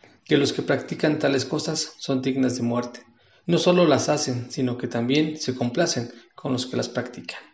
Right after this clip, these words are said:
Esto que acabo de leer, entonces,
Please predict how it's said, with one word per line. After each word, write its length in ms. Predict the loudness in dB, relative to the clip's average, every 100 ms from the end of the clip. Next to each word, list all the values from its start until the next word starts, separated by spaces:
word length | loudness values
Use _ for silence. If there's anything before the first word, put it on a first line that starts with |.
| _ -20 -20 -20 -20 -20 -20 _ _ _ _ 4
Esto 220 | 8 10
que 80 | 10
acabo 260 | 12 12
de 80 | 12
leer, 220 | 12 12
entonces, 720 | 10 8 6 10 8 8 0